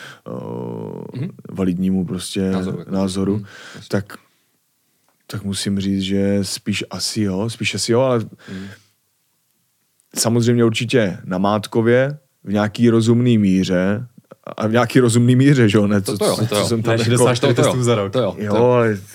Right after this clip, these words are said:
Speaker 1: to, to bylo fakt jako, to už,
Speaker 2: Ne,
Speaker 1: no,
Speaker 2: to je
Speaker 1: jako, když se
Speaker 2: šílený.
Speaker 1: na tě, na to podívám, tak my jsme jim tam ps-, fakt jsme jim tam psali i,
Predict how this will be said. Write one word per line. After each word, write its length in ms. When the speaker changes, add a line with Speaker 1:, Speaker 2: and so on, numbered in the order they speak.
Speaker 1:
to, 180
to 80
bylo 160
fakt 240
jako, 200
to 80
už, 320
Speaker 2:
Ne, 120
Speaker 1:
no, 60
Speaker 2:
to 80
je 40
Speaker 1:
jako, 180
když 100
se 40
Speaker 2:
šílený. 140
Speaker 1:
na 40
tě, 100
na 140
to 100
podívám, 380
tak 120
my 80
jsme 160
jim 80
tam 140
ps-, 180
fakt 160
jsme 120
jim 100
tam 160
psali 480
i, 300